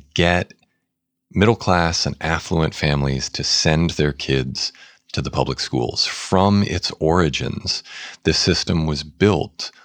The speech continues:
on the premise that a public school system could only work if it was a system for everyone. And I think there are two reasons for that.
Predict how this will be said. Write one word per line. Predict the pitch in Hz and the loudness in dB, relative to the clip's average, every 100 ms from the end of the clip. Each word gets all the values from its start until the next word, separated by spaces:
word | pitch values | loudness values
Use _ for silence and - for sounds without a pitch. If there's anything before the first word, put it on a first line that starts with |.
| - _ - | -20 _ 0
on | 95 98 101 | 2 6 4
the | |
premise | 87 - 80 76 76 - - - - - _ | 4 4 4 2 2 0 -2 -6 -14 -20 _
that | 78 76 76 - _ _ _ _ _ _ | 0 2 0 -4 _ _ _ _ _ _
a | - | -12
public | - 101 101 110 | -2 2 2 2
school | - - 95 92 | 0 0 2 2
system | - 82 78 73 71 73 | 2 0 0 0 0 -2
could | - 82 - | -2 -2 2
only | 95 104 104 | 2 4 4
work | 95 98 95 71 - - - _ _ _ | 4 4 2 0 -8 -20 -20 _ _ _
if | 117 110 82 - - | 2 4 2 -4 -4
it | 95 | -2
was | 87 | 0
a | 95 | 0
system | - 90 - 85 | 2 0 0 0
for | 76 60 | 0 0
everyone. | 80 71 67 - - | 0 0 -2 -4 -4
And | 80 | -2
I | 87 | 0
think | 151 160 | 2 2
there | 190 113 | 4 4
are | 87 | 4
two | - 101 95 | 2 4 4
reasons | 80 76 71 67 - | 4 2 0 -2 -4
for | - | -6
that. | - 62 - | -6 -6 -8